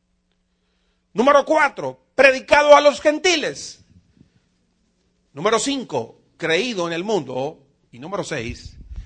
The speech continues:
Recibido arriba en gloria.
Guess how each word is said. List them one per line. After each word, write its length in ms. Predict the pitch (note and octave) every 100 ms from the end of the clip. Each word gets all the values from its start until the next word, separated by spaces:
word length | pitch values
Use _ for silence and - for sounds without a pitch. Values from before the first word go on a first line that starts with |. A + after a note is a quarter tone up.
| -
Recibido 800 | B2 C3 - C#3+ F#3+ B2+ B2+ B2+ -
arriba 600 | A#2+ D3 C3+ A#2 A2+ - C3
en 140 | B2
gloria. 500 | D3 C3 G#2+ F#2 -